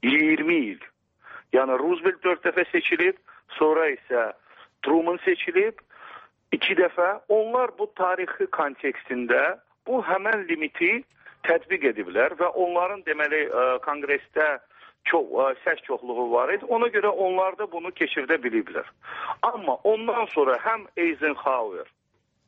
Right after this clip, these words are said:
həm Ronald Reagan, həm Clinton buna qarşı ciddi olaraq çıxış etdilər. Bu, de-, mən onu demək istəyirəm ki, bu vaxtında, yəni əsasında bu limit demokratiya naminə olmuyub.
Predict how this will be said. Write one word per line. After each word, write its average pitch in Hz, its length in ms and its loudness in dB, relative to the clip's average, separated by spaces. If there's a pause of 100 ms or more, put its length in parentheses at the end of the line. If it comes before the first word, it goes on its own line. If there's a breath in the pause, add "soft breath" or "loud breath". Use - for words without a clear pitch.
(540 loud breath)
həm 185 320 0
Ronald 170 420 -4
Reagan, 117 440 0 (160)
həm 190 300 0
Clinton 156 600 -2 (140)
buna 175 280 2
qarşı 160 600 -2
ciddi - 520 -2
olaraq 156 600 2
çıxış - 300 -2
etdilər. 78 480 -4 (520 loud breath)
Bu, 294 200 2 (140)
de-, 208 180 0 (100)
mən 214 360 0
onu 190 220 -2
demək 180 360 0
istəyirəm 226 380 -6
ki, 104 280 2
bu - 220 0 (160)
vaxtında, 180 720 0
yəni 151 320 -2
əsasında 160 920 -2
bu 131 320 -8
limit 151 480 -4 (420 loud breath)
demokratiya 208 720 0
naminə 180 500 -2
olmuyub. 147 520 0